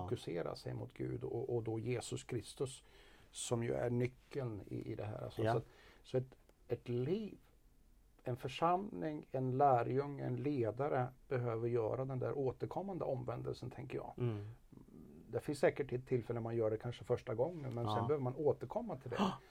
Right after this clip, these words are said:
Speaker 1: Att hela tiden vända om för att styra och orientera sig mot Kristus.
Speaker 2: Ja.
Speaker 1: Påverka. För man ser fortsättningen här, så det är inte någonting som sitter på ytan.
Speaker 2: Nej.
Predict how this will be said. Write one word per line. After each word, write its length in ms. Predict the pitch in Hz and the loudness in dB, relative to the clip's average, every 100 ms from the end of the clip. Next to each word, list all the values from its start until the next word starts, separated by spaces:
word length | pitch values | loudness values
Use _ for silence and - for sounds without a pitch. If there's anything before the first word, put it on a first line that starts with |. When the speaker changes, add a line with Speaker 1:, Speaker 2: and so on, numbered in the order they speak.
| - - - - - - | -20 -20 -20 -20 -20 -12
Speaker 1:
Att 180 | 123 - | -12 -12
hela 420 | - 175 127 156 | -2 4 4 4
tiden 360 | - 123 117 | 2 2 2
vända 300 | 120 117 110 113 | 2 0 0 0
om 380 | 110 110 110 | 0 0 -2
för 340 | - - 117 110 | -6 4 4 4
att 160 | 113 - | 0 -6
styra 720 | - - - - 156 120 120 | -4 -4 -4 2 4 6 4
och 60 | 120 | 4
orientera 520 | 120 120 123 117 - | 4 2 -2 -4 -6
sig 160 | - 117 | -8 -6
mot 260 | 113 - | -6 -4
Kristus. 640 | - 123 - 175 135 - - | -2 -2 -2 -6 -6 -6 -2
Speaker 2:
Ja. 260 | 107 98 - - - - - - _ - | 0 -2 -6 -20 -20 -20 -20 -20 _ 0
Speaker 1:
Påverka. 480 | 139 117 - - - | 2 2 0 -4 0
För 200 | 131 - - - 139 | 0 0 -8 -12 -4
man 180 | 135 | -2
ser 220 | 127 202 185 | 8 8 10
fortsättningen 540 | 165 - - 226 170 | 6 6 0 0 0
här, 160 | 123 127 | 0 0
så 220 | 131 127 | -2 -2
det 520 | 127 127 127 143 180 | -2 -4 -4 0 2
är 40 | 180 | 2
inte 340 | 175 - - | -2 -8 -6
någonting 320 | 143 127 127 | -4 -2 -2
som 140 | 127 123 | -2 -2
sitter 280 | 117 - - | -4 -4 0
på 100 | 120 | 0
ytan. 460 | 113 - 156 120 - - | -2 -6 -6 -6 -12 -4
Speaker 2:
Nej. 320 | 123 113 95 | 0 2 0